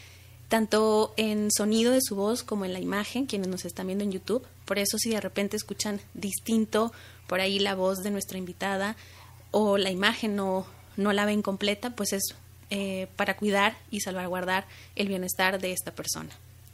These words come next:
Quiero también por ahí anticiparme antes de comenzar con este episodio ya más en forma, que bueno, estamos grabando en casa de mi abuelita, ya muchos saben quienes nos escuchan que este es nuestro espacio para grabar,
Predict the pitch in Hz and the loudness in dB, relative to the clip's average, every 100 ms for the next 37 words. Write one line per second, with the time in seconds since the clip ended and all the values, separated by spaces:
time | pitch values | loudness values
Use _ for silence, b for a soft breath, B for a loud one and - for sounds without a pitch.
0 | B B B B B - 254 269 302 277 | B B B B B 6 8 10 8 6
1 | 294 247 226 240 247 220 214 202 214 214 | 4 4 4 4 4 0 2 2 2 -2
2 | 185 180 196 208 202 190 - - - 202 | -2 -2 0 2 2 0 -6 -8 -2 0
3 | 190 - 196 202 - - 196 196 185 196 | 0 0 2 0 -4 -8 -6 -4 -4 -6
4 | 196 190 180 180 185 185 - 196 202 202 | -4 -2 -2 0 -2 -4 -6 -2 0 0
5 | 196 185 185 180 220 B B B B - | -2 0 0 0 -4 B B B B -6
6 | - 262 262 190 233 254 262 220 208 208 | 2 4 4 2 0 2 2 4 2 0
7 | 202 185 202 185 175 185 190 196 190 196 | 0 -2 0 0 -2 -4 -4 -4 -2 -2
8 | 190 208 185 202 196 185 185 185 170 - | -2 -2 -2 -2 -4 -4 -6 -6 -8 -6
9 | 190 190 196 190 185 220 202 208 220 214 | -6 -6 -4 -4 -4 -6 -6 -4 -4 -4
10 | 185 - 190 185 190 190 180 165 175 180 | -8 -4 -4 -2 -4 -6 -6 -6 -4 -2
11 | 220 | -2